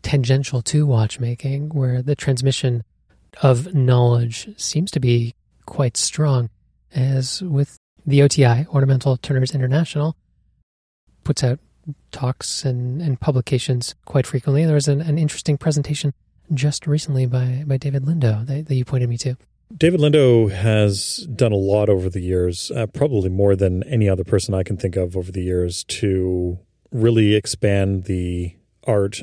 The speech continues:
Speaker 2: and knowledge of ornamental turning, uh,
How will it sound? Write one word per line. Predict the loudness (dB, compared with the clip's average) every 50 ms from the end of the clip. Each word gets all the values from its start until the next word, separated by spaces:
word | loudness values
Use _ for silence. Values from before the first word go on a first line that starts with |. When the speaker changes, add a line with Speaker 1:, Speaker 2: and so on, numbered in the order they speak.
| -8 -4
Speaker 2:
and | -2 -2 0 0 0
knowledge | 0 0 2 2 2 2 0 0 -4 -10
of | -6 -2 -2 0 0 0 0 -2 -6 -6
ornamental | -2 0 0 2 0 0 -2 -2 -6
turning, | -4 -4 -4 -2 -2 -4 -6 -8 -10 -12 _ _ _ _ _ _ _ _ _ _ -8
uh, | -8 -6 -6 -8 -10